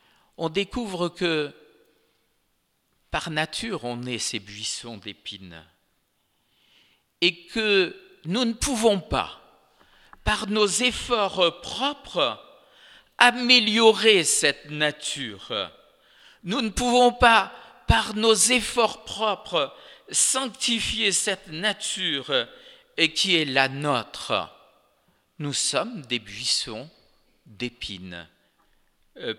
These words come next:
par nature. Mais ce qui importe, c'est l'action de Dieu et qui vient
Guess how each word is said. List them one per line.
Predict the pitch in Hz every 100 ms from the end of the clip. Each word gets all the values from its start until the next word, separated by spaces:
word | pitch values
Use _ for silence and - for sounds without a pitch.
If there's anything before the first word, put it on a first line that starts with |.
| -
par | 104 -
nature. | 98 107 - - - - - - _ _ _ _ _ _ _ _ _ _ _ _ _ _
Mais | 123 131 143
ce | 135 -
qui | 135 - 147
importe, | 196 180 - 98 - - - - - _ _ _ _ _ _ _ _ _ _ _
c'est | - - - 135
l'action | 127 139 - - - - 226 220
de | 139
Dieu | 110 95 98 95 90 - _ _ _ _ _ _ _ _ _ _
et | 139 139
qui | - 143
vient | 127 120 170 151